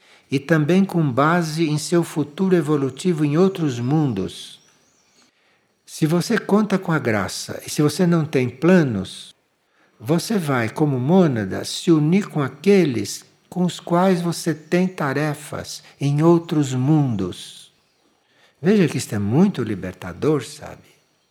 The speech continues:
É muito libertador. Porque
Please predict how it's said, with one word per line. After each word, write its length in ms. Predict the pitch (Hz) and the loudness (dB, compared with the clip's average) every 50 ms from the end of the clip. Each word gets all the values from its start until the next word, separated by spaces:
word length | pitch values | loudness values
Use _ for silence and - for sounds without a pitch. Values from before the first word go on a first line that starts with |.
| _ _ _ _ _ _ _ _ | _ _ _ _ _ _ _ _
É 120 | - - 113 | -16 -14 -12
muito 500 | 117 127 117 135 185 202 185 - - 131 | -10 -6 -2 2 2 2 2 0 -2 -6
libertador. 800 | 113 104 98 101 95 - - 90 85 - - 123 123 117 113 - _ _ _ _ _ _ _ _ _ _ _ _ _ _ | -6 -6 -6 -8 -10 -10 -12 -14 -12 -10 -8 -6 -6 -8 -10 -14 _ _ _ _ _ _ _ _ _ _ _ _ _ _
Porque 760 | - 151 139 - - - 185 180 165 147 123 107 101 98 - | -8 -8 -8 -4 0 2 4 4 4 4 2 0 -2 -4 -8